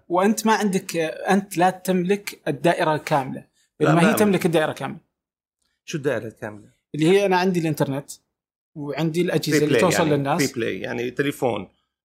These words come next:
Speaker 2: وإنترنت وتي في.
Speaker 1: إيه، بس لا، أنا اللي أوصل للإنترنت، فواحد. أنا اللي أحط الجهاز اللي الريموت كنترول حق السي سي، صح؟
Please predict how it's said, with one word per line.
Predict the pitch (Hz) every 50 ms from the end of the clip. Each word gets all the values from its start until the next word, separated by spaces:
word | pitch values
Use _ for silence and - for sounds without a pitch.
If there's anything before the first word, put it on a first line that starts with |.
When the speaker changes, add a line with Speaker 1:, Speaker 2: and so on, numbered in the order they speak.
| _ _
Speaker 2:
وإنترنت | - - 101 104 135 - 156 139 - 160 147 156 165 180 180 - - _ _ _ _ _ _ _ _
وتي | 151 143 147 147 147 151 151 143 143 147 127
في. | 104 98 101 - - _ _ _
Speaker 1:
إيه، | 165 151
بس | 147 - -
لا، | 190 190 170
أنا | 180 175 175
اللي | 165 170
أوصل | 175 190 185 - 202
للإنترنت، | 180 170 151 147 131 - 131 - 135 160 - - _ _ _ _ _ _ _ _ _ _ _ _ _ _ _ _ _ _ _ -
فواحد. | 135 135 131 - - 196 202 - _ _ _ _ _ _ _ _ _
أنا | 160 156 165
اللي | 151 156 165 160 151 147
أحط | - - - 180 180 -
الجهاز | 175 151 147 143 147 170 170 156
اللي | 160 151 143 147 143 143 151 - - - -
الريموت | 156 147 151 165 160
كنترول | - - 160 143 147 156 170 175 165 - _
حق | - - 151 143 143 139 -
السي | - - - - 135
سي، | 120 - 131 131 160 - _ _ _ _ _ _ _ _
صح؟ | - - 151 202 233 -